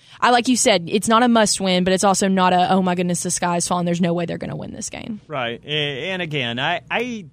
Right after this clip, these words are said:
Speaker 2: try to, I cringe a little bit when people talk about must wins, especially in September, 'cause this is such a long, long season, and
Speaker 1: Mm-hmm.
Speaker 2: it's gonna contain multitudes. And,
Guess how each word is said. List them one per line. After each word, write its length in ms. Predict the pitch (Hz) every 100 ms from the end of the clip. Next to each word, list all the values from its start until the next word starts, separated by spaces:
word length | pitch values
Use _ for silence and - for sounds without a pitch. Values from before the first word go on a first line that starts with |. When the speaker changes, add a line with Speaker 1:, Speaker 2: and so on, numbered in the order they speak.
| _
Speaker 2:
try 300 | - 160 160
to, 320 | 147 156 131 - _ _ _
I 120 | 175
cringe 600 | 170 - 165 156 151 151
a 40 | 143
little 200 | 139 139
bit 240 | 139 139
when 140 | 127 127
people 240 | 135 139
talk 280 | 123 135 127
about 220 | 131 123
must 320 | 113 123 120 -
wins, 300 | 123 120 -
especially 480 | - 160 147 143
in 100 | 123
September, 600 | 113 127 110 - 117 110
'cause 240 | 104 135 120
this 180 | 143 143
is 80 |
such 260 | 127 156 135
a 80 | 131
long, 760 | 110 110 143 139 120 104 107
long 480 | 120 139 135 110 101
season, 480 | 104 - 151 113 107
and 80 | 185
Speaker 1:
Mm-hmm. 120 | -
Speaker 2:
it's 160 | 139 -
gonna 200 | 160 131
contain 500 | 127 120 135 123 117
multitudes. 840 | 120 123 127 113 107 101 98 -
And, 260 | 107 107